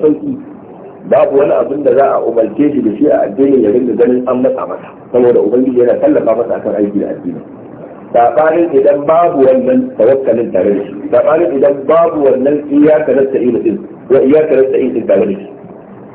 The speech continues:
Sai ya ringa ganin kullum abubuwa kamar tsa-, tsa-, tsanantawa ake.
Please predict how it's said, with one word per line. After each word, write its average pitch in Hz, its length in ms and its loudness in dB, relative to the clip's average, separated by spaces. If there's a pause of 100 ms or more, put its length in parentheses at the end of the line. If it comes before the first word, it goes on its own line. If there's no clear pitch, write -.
(240)
Sai 160 120 2
ya 160 60 4
ringa 151 220 2
ganin 147 260 0
kullum 165 300 0
abubuwa 165 500 2
kamar 139 200 0
tsa-, - 260 -4
tsa-, 151 200 0
tsanantawa 135 560 2
ake. - 240 -8